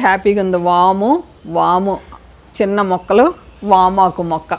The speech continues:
ఈ వీడియో ఎలా ఉందో కామెంట్ రూపంలో తెలియజేయండి. తప్పకుండా మీ సలహాలు కామెంట్ రూపంలో తెలియజేయండి. మీకు ఎవరికైనా తెలిసినా కూడా వివరంగా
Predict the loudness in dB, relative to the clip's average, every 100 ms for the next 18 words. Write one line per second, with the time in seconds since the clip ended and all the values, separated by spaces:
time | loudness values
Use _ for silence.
0 | -10 -20 -20 -20 -20 -20 -20 -20 _ -20
1 | _ -20 -20 -20 -8 -2 2 4 4 4
2 | 2 0 -2 -2 -2 0 0 0 -2 -4
3 | -4 -4 -2 0 2 2 0 0 0 -2
4 | -2 -2 -2 0 2 2 0 -2 -6 -16
5 | -20 -20 -20 -8 0 2 4 4 4 0
6 | -6 -20 -20 -20 -14 -2 0 0 0 -2
7 | -2 -4 -2 -2 0 0 0 0 0 -2
8 | -6 -20 -14 0 0 4 4 4 2 0
9 | 0 0 0 0 0 0 0 2 2 2
10 | 4 2 0 0 0